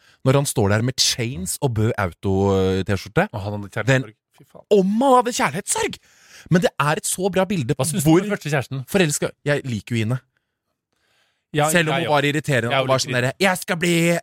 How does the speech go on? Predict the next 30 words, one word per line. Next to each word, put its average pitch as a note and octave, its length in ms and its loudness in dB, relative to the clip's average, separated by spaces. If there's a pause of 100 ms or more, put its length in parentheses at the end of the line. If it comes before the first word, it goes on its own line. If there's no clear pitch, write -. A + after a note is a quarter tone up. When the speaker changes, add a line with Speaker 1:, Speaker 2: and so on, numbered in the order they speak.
(100)
Speaker 1:
vegan, C3 640 -2
vegetarianer.» D3+ 880 -2
Og D3 80 -2
jeg D3 80 0
bare C#3+ 140 0
sånn, C3 160 -2
«Hva C3 80 -8 (100)
i C#3 80 -4 (240)
helvete?» A2+ 640 -4 (100)
Vi B2 160 -2
skjønner G#2 320 -2
greia A#2 180 0
på F2+ 140 -2
en E2+ 80 -10
Speaker 2:
Veganer. B2+ 240 -2
Speaker 1:
måte. - 0 - (320)
Veganer. B2 440 0 (360)
Åh, F2 100 -20 (180)
enda E2 280 -12
verre. E2+ 140 -12 (360)
Men, C#3+ 220 2
eh, D3 320 2
nei, C3+ 160 0
det B2 40 -4
er B2+ 40 -6
også A#2 160 -6
enda G2+ 160 -4
mer G2 80 -4
komplisert, A2+ 560 -6
da, G2 100 -2